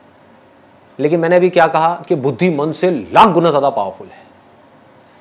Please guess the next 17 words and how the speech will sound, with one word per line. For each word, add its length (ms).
तो 80
मन 360
के 140
स्तर 320
पे 360
चाहे 140
आपकी 280
मदर 320
हो, 160
चाहे 180
गर्लफ्रेंड 440
हो, 220
दोनों 340
ही 160
एक 120
बॉडी 220
है। 160